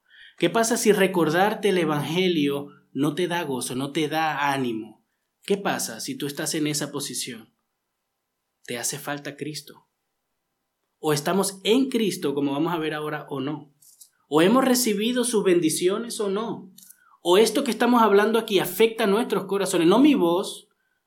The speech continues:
no mis ejemplos, la palabra de Dios, lo que Él ha revelado, si esto no afecta a nuestros corazones, no somos creyentes. Quizás nos estamos engañando a nosotros mismos.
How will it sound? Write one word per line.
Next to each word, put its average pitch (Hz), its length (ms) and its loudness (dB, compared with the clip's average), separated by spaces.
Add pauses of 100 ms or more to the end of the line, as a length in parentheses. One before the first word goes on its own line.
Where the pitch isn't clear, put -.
(300)
no 202 160 4
mis 277 220 6
ejemplos, 156 560 4
la 165 160 4
palabra 226 440 4
de 208 120 2
Dios, 190 300 0
lo 151 100 0
que 180 120 2
Él 208 80 4
ha 220 60 2
revelado, 170 540 2
si 180 140 2
esto 190 180 0
no 220 100 2
afecta 196 440 0
a - 20 0
nuestros 190 320 0
corazones, 160 720 -4 (500)
no 131 160 -12
somos 190 300 -8
creyentes. - 680 -14 (1300)
Quizás 143 260 -6
nos 170 140 -4
estamos 165 320 -6
engañando 147 540 -4
a - 20 -8
nosotros - 400 -14
mismos. 107 320 -20